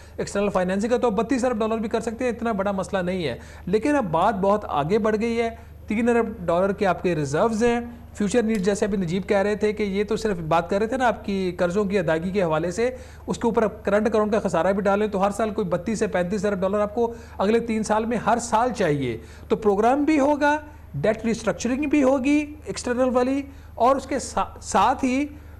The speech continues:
डोमेस्टिक खास तौर पर अब टाइम आ गया कि डोमेस्टिक के ऊपर फोकस करें,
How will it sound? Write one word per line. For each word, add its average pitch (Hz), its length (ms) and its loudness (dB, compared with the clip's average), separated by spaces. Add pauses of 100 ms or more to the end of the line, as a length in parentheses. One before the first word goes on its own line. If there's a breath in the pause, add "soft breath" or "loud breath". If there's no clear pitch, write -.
डोमेस्टिक 196 600 2
खास 202 360 2
तौर 202 140 4
पर 254 160 2
अब 214 300 0 (160)
टाइम 214 320 4
आ 220 60 6
गया 269 140 2
कि 277 80 0
डोमेस्टिक 160 540 0
के 269 60 0
ऊपर 202 160 0
फोकस 160 360 -2
करें, 196 380 0